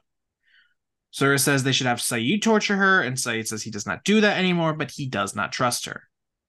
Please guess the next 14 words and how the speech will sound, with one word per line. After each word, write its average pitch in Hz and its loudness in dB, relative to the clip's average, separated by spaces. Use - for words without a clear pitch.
He 123 0
says, 120 2
"If 127 -2
she 123 0
is 113 0
so - -2
innocent, 202 2
why 104 0
does 104 -4
she 117 -6
not 95 -6
answer 62 -8
their 76 -6
questions?" - -2